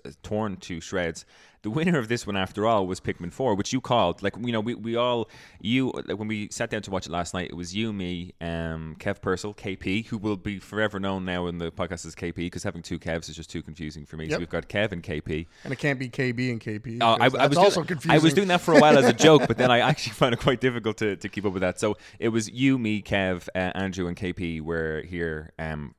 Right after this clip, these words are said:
Speaker 1: till fucking half four in the morning watching the Game Awards. But we all put our vote down, and hats off to you and Kev, because both of you guys put in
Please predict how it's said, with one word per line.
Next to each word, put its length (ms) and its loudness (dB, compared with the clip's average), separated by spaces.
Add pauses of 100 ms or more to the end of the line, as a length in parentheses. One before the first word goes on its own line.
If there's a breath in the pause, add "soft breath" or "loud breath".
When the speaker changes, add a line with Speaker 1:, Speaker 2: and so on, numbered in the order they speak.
Speaker 1:
till 260 -8 (100)
fucking 260 -14
half 180 -8
four 160 -6
in 40 -8
the 60 -8
morning 300 -6
watching 260 -8
the 80 -10
Game 160 -10
Awards. 380 -10 (320 loud breath)
But 100 -4
we 120 0
all 340 0 (120)
put 140 -8
our 100 0
vote 260 0
down, 280 -8 (100)
and 100 -6
hats 220 -6
off 140 -4
to 100 -10
you 120 -2
and 100 -8
Kev, 300 0
because 240 -8
both 160 2
of 40 -8
you 100 -2
guys 200 0
put 180 -4
in 300 -4